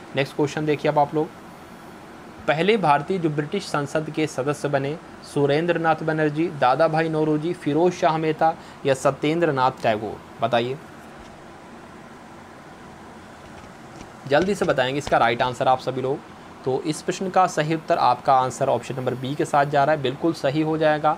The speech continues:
दादा भाई नौरोजी को grand old man of India कहा जाता था। ये पहले ऐसे भारतीय हैं जो ब्रिटिश संसद में सदस्य बने थे, ठीक है, आपको याद रखना है। तो आरंभिक बौद्ध साहित्य किस भाषा में लिखे गए, आपको बताना है। प्राकृत में,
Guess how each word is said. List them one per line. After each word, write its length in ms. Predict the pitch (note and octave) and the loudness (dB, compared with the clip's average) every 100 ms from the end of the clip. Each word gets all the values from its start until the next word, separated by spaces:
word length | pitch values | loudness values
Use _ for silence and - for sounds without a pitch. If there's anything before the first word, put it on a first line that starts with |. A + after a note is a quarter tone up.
| - - - | -4 -18 -2
दादा 240 | C3+ D3+ G3 | 2 4 4
भाई 200 | F#3+ G3 | 4 4
नौरोजी 360 | E3 D#3+ D#3+ | 4 4 4
को 60 | F3 | 2
grand 320 | D#3 D3+ E3 F#3+ | 4 4 2 2
old 200 | C#3+ D3 | 0 0
man 180 | D#3 | 0
of 160 | D#3 - | 0 -2
India 240 | B2+ B2 D3 | -2 0 2
कहा 200 | D3 C#3 | 4 4
जाता 300 | C#3+ C#3 C3+ | 4 2 0
था। 100 | D3 | 0
ये 140 | C#3 | -2
पहले 360 | - C#3 E3+ G#3 | 0 0 2 4
ऐसे 260 | F#3 D#3 D#3+ | 4 2 0
भारतीय 380 | C3+ C#3 D#3 | 2 2 0
हैं 100 | D#3+ | -2
जो 100 | D#3 C#3+ | -2 -2
ब्रिटिश 440 | C#3 D#3 G3+ F#3+ | 0 0 0 -2
संसद 460 | - C#3 C3 D3 C#3+ | -2 -4 0 0 0
में 260 | C3 C#3+ - - - - | -2 -2 -4 -16 -18 -2
सदस्य 480 | - C#3 D#3+ - | 2 4 2 0
बने 260 | C#3+ G#2 G2 | -4 -4 -6
थे, 120 | G#2 | -8
ठीक 200 | A2+ F3 | -2 2
है, 120 | F#3+ C#3+ - | 2 0 0
आपको 300 | A#2+ - C#3 | 0 2 2
याद 240 | B2+ C3+ | 4 4
रखना 260 | C#3 C#3+ C#3 | 2 -2 -4
है। 100 | F3 - - - | -4 -12 -18 -4
तो 120 | D3+ - | -2 4
आरंभिक 540 | C3 C3+ D3+ E3+ G#3 E3+ | 4 6 4 2 -2 2
बौद्ध 280 | D3+ E3 F3 | 2 2 0
साहित्य 420 | D3 C#3 D3+ D3+ | 2 0 -2 -8
किस 260 | - - | -8 -8
भाषा 360 | D#3 C3+ C3+ D#3 | -2 -2 0 0
में 100 | D3+ | 0
लिखे 280 | D3+ C#3 D3+ | -2 -2 0
गए, 120 | D3 | 4
आपको 260 | C3 B2+ C#3 | 4 2 -2
बताना 320 | C3+ C3+ C3+ | -2 -2 -2
है। 80 | F3 - - - - | -6 -12 -18 -18 -2
प्राकृत 440 | - B2 E3 E3 | 0 0 0 -2
में, 180 | E3 D#3+ | -4 -6